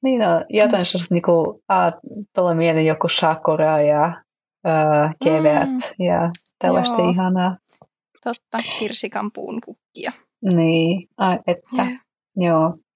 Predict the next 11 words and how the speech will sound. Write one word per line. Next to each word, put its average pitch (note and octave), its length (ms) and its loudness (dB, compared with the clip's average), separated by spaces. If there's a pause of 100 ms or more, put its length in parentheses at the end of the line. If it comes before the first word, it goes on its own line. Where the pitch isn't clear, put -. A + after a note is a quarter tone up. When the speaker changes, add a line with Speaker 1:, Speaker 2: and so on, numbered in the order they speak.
Speaker 1:
Ja F#3+ 60 -4
tämä G3+ 340 0
kukicha F#3+ 520 0
on E3 260 2
pääosin E3 720 0
teepensan D3+ 720 0 (160)
varsi-, D#3 1160 0 (140)
varsioosasta E3 920 0 (440)
ja E3+ 100 2
lehtiruoteista D#3 1120 0
valmistettu D3+ 500 0